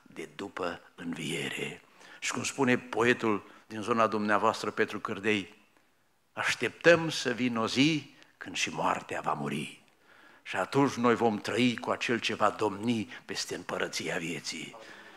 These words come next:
Căci un copil ni s-a dat, un fiu nobil s-a născut și acesta e cunoscut mai întâi de orice început.” Pe al lui Umer s-a văzut, cu temei s-a așezat un dumnezeiesc regat.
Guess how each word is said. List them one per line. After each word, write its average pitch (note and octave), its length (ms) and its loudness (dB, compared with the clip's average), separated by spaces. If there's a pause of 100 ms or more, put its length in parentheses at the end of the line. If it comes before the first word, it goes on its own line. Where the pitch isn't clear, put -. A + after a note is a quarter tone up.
(120)
Căci - 160 -2
un D3+ 160 8
copil F#3 400 12
ni F3+ 120 8
s-a D#3+ 200 8
dat, D#3+ 240 10
un D#3 100 4
fiu D3+ 200 4
nobil D#3+ 380 10
s-a D3+ 140 8
născut D3 500 2 (300)
și - 80 2
acesta - 340 4
e D3 40 10
cunoscut - 640 2 (540)
mai A2+ 240 -6
întâi A2 220 0
de G#2+ 140 0
orice G#2+ 260 -2
început.” - 680 -8 (420)
Pe G#2+ 120 0
al A2 100 4
lui A2+ 100 4
Umer D3+ 320 10
s-a - 200 6
văzut, B2+ 400 4
cu - 160 -4
temei B2+ 380 4
s-a A#2 200 2
așezat A#2 580 4 (220)
un G#2 200 -12
dumnezeiesc G#2 720 0
regat. - 640 0